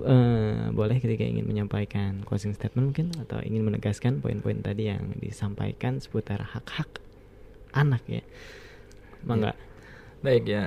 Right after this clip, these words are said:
Speaker 2: eh, jadi memang hak-hak anak dalam Islam ini, eh, menjadi sebuah referensi bagi kita semua untuk memulai dari mana sebenarnya kita mendidik anak-anak kita. Karena orang kalau mau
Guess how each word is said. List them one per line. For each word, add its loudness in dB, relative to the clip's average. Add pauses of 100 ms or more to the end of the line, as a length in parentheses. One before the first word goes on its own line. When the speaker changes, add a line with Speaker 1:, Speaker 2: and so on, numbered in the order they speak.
Speaker 2:
eh, -2 (460)
jadi -2
memang 0
hak-hak -2
anak -2
dalam 0
Islam -4
ini, -2 (340)
eh, -4
menjadi 0
sebuah 0
referensi -4
bagi -2
kita -4
semua -4 (240)
untuk -4
memulai 0
dari 2
mana 0
sebenarnya -4
kita -6
mendidik -4
anak-anak -6
kita. -14 (1040)
Karena -2 (480)
orang -2
kalau 0
mau -2